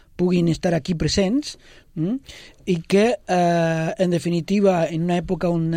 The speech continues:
hi ha tanta mentida comunicativa, tanta fake news, tot això, els mitjans públics tenen una missió fonamental, que és la veritat, fer periodisme. El periodisme no és només explicar lo que algú vol que expliquem, sinó investigar,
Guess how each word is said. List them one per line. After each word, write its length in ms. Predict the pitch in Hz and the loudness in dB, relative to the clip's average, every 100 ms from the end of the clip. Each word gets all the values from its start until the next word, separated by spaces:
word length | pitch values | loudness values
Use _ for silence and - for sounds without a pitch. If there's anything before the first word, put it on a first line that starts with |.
| 165 | 0
hi 140 | 165 | 0
ha 100 | 175 | -2
tanta 480 | 175 180 185 170 180 | -4 -6 -4 -4 -2
mentida 720 | 170 160 139 175 170 170 165 - | 0 -2 -2 -2 -2 -2 -4 -4
comunicativa, 840 | 160 160 151 151 135 175 160 160 | -4 -2 -4 -6 -8 -4 -2 -4
tanta 380 | - 160 151 160 | -4 -8 -6 -10
fake 260 | - 151 | -10 -6
news, 480 | 151 180 175 156 - - - - - | 0 2 2 0 -4 -20 -20 -20 -6
tot 160 | 180 175 | -2 0
això, 240 | - 196 - - - - - - _ - | 2 -2 -2 -20 -20 -18 -18 -20 _ -10
els 180 | 165 156 | -6 -2
mitjans 380 | 160 165 185 - | -2 0 -2 -2
públics 300 | 180 190 - | -2 -2 -2
tenen 180 | 185 | -2
una 80 | 180 | 0
missió 300 | 160 143 180 | -2 -2 -4
fonamental, 640 | 175 165 139 135 185 185 143 _ _ _ | -4 -4 -4 -4 -4 -6 -10 _ _ _
que 140 | - | -4
és 60 | 165 | 0
la 120 | 208 | 0
veritat, 460 | 135 175 165 - - | 0 0 -2 -6 -12
fer 160 | - - | -4 -2
periodisme. 520 | 170 156 202 151 120 | 2 4 4 2 -4
El 80 | 139 | -6
periodisme 360 | 165 202 240 | -2 0 0
no 120 | 214 196 | 0 -2
és 80 | |
només 500 | 180 170 185 170 - - - - - - - - | -2 -2 -2 -4 -6 -16 -20 -20 -20 -20 -18 -6
explicar 600 | 147 - 165 202 202 170 | -6 -2 0 2 2 0
lo 100 | 165 | -2
que 80 | 165 | 0
algú 220 | 165 180 | 2 4
vol 160 | 175 165 | 2 0
que 80 | |
expliquem, 460 | 156 151 214 190 123 | -6 -2 0 0 -2
sinó 680 | - 151 160 185 208 220 - | -6 -2 2 4 2 -2 -6
investigar, 720 | 170 151 139 151 202 165 | -4 -4 -2 2 2 2